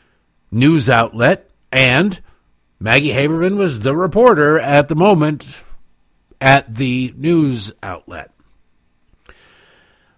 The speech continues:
When it comes to cable news, it's different. When it comes to cable news,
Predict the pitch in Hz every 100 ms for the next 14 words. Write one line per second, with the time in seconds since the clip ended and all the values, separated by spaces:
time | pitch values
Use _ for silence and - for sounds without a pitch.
0 | _ 135 143 180 196 - 180 - 240 247
1 | 196 160 165 139 131 107 147 139 104 90
2 | - _ _ _ _ _ _ _ 143 143
3 | 185 196 - - 226 247 214 175 147 131
4 | 127 123 110 -